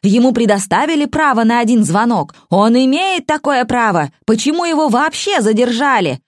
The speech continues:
Только потому, что он побежал? Вполне возможно, что он привык по утрам совершать пробежки.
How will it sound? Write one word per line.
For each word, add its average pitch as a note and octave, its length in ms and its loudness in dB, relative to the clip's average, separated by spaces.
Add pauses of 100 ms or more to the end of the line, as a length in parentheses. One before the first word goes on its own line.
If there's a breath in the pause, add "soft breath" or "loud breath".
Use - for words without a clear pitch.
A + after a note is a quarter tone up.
(140)
Только G#3+ 300 0
потому, A3 340 0
что A3+ 160 -4
он A3+ 180 0
побежал? A3 540 0 (180)
Вполне G#3+ 500 0
возможно, G3+ 600 0
что G#3+ 200 -2
он A3+ 140 0
привык D#4+ 380 -2
по G#3 80 0
утрам A3+ 340 0
совершать G#3+ 560 -2
пробежки. F#3 680 -4